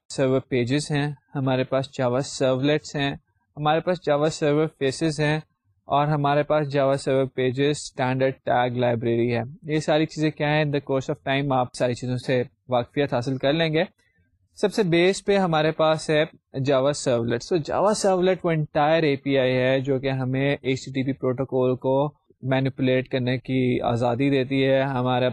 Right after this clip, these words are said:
ویب کے اوپر پروگرامز کو رن کرتی ہے، ہماری سرور سائٹ کے پروگرامز کو رن کرتی ہے اور ریزلٹس جنریٹ کرتی ہے۔ یہ ساری کے سارا کام جو ہمارا سرور سائٹ پروگرامنگ میں آنا ہے،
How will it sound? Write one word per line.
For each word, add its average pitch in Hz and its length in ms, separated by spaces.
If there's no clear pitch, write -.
ویب 127 240
کے - 80
اوپر 127 140
پروگرامز 120 500
کو 127 120
رن 127 200
کرتی 135 300
ہے، 135 40
ہماری 131 260
سرور 139 300
سائٹ 131 280
کے - 120
پروگرامز 120 500
کو 127 120
رن 120 200
کرتی 127 360
ہے 131 120
اور 127 120
ریزلٹس 131 400
جنریٹ 123 360
کرتی 131 260
ہے۔ 160 40
یہ 170 100
ساری 165 480
کے 165 100
سارا 151 320
کام 135 360
جو 143 160
ہمارا 131 200
سرور 135 280
سائٹ 139 240
پروگرامنگ 127 440
میں 131 100
آنا 123 180
ہے، 156 80